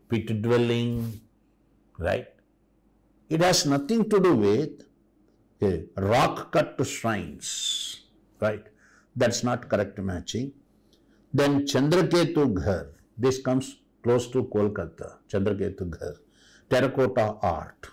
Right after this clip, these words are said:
Yes, it is very famous for terracotta art. Ganeshwar in Rajasthan, copper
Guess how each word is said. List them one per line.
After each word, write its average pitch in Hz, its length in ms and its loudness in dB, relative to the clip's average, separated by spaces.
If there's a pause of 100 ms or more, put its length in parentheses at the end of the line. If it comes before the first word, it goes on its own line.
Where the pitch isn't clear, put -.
(220)
Yes, 107 560 -2
it 95 120 -4
is 87 120 -2
very 110 220 2
famous 110 260 -2
for 139 380 0 (340)
terracotta 104 680 2
art. - 420 -10 (880)
Ganeshwar 147 800 0 (440)
in 131 400 2 (120)
Rajasthan, 107 840 -2 (640)
copper 120 480 0